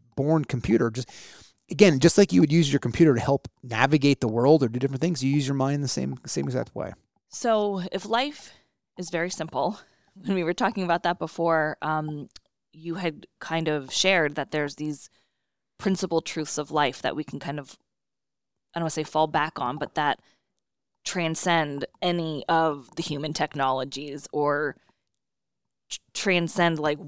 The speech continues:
Speaker 2: where we are at in any one point in time. They're just these, like, fundamental truths. And you, um, said that there are seven of them. So you created, but it is made, you're right, it's made up of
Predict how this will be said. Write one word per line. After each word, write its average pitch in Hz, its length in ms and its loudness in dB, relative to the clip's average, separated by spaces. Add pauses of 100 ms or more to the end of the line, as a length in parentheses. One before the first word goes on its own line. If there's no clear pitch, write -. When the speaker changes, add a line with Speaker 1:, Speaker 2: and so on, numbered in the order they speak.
(280)
Speaker 2:
where 165 220 0
we 165 140 -2
are 147 160 0
at 139 220 -2
in 131 80 -8
any 147 200 -8
one 147 280 -8
point 127 220 -6
in 143 100 -10
time. 143 320 -4
They're 143 80 -6
just - 200 -8
these, 139 160 -8
like, 135 140 -4
fundamental 151 720 -4 (260)
truths. 180 440 2
And 160 200 -2
you, 151 360 -4
um, 143 280 -4
said - 180 -4
that 151 120 -2
there 147 120 0
are 135 60 -4
seven 123 360 -2
of 135 120 -6
them. 131 360 -6 (360)
So 190 360 4
you 190 640 -4
created, 180 640 -2 (140)
but 175 140 2
it 165 120 0
is 202 200 4
made, 180 240 0
you're 170 160 -2
right, 147 160 -4
it's 156 220 -6
made 165 200 -4
up 175 120 -2
of 156 100 -6